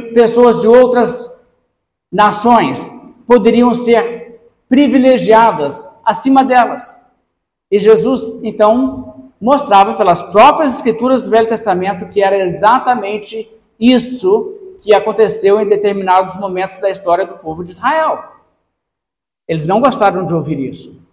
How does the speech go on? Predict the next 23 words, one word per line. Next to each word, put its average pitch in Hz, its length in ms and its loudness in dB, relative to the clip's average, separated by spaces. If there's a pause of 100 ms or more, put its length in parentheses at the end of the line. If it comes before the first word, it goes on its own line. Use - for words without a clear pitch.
(400)
Então, 277 360 -2
é 240 200 0
essa 269 440 0
a - 840 2
função 240 1080 2
da 180 120 4
igreja, 165 600 -2 (240)
em 247 80 -4
qualquer 262 420 2
cultura. 180 560 -2 (340)
Identificar 226 1300 0
onde 247 760 4 (500)
as 262 240 2
pessoas 254 540 4
estão 247 420 2
vivendo 226 520 0
em 220 100 2
desacordo 233 640 2
com 220 100 -2
a 220 40 2
mensagem 208 460 -2
de 185 100 -14
Cristo. - 460 -4